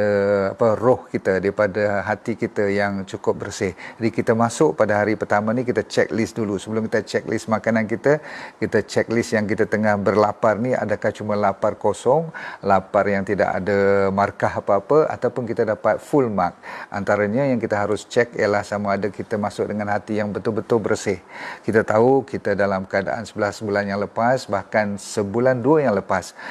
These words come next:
cukup banyak, uh, cabaran, okey, dan apa tu, dugaan. Maka kita kena datang, uh, pada hari ini dengan,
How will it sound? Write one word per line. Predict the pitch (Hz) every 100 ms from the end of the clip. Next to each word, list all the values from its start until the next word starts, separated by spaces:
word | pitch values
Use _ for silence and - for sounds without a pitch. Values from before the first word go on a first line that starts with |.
| - -
cukup | - 135 - 123
banyak, | 113 117 113
uh, | - 107 98
cabaran, | 104 95 104 104 98 90 - - -
okey, | - 123 147 - - -
dan | 101 92 98 98
apa | 95 104
tu, | - 110
dugaan. | 98 95 110 104 95 -
Maka | - - 107
kita | 117 - 110
kena | - 110 110
datang, | 104 101 - 110 127 156 - -
uh, | 98 95
pada | 104 98
hari | 101 101 95
ini | 113 139 143
dengan, | 120 98 104 101 104 101